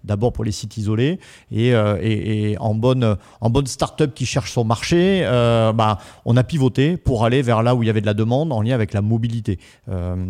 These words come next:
et, et comme on avait développé des électrolyseurs, enfin, un électrolyseur qui nous servait pour nos systèmes complètement intégrés, pour les sites isolés, il était assez simple de,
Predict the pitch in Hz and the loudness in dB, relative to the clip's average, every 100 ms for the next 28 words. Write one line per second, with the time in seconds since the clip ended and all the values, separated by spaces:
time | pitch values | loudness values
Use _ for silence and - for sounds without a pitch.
0 | 98 - 110 110 101 123 117 110 107 107 | -6 -4 -2 -2 -2 -2 0 0 2 2
1 | 117 123 - 127 120 98 113 - 120 113 | 2 2 2 0 0 0 -2 -2 -2 -2
2 | 107 117 104 107 107 120 113 - 117 104 | -2 -2 -2 -4 -2 0 0 0 0 2
3 | 117 113 107 104 - 101 110 107 107 95 | 2 2 -2 -4 -2 0 0 0 -2 -4
4 | 107 - 110 104 104 110 104 95 98 95 | -8 -6 -6 -4 -4 -2 -4 -4 -4 0
5 | 120 165 - - - 113 95 - - 98 | -2 -2 -10 -20 -2 -2 -2 -8 -12 -6
6 | 95 104 175 - - 117 107 113 - 127 | 0 0 0 -6 -10 -4 -2 -4 -4 -4
7 | - 120 131 139 - 139 110 117 | -4 -2 -2 -2 -4 -6 0 0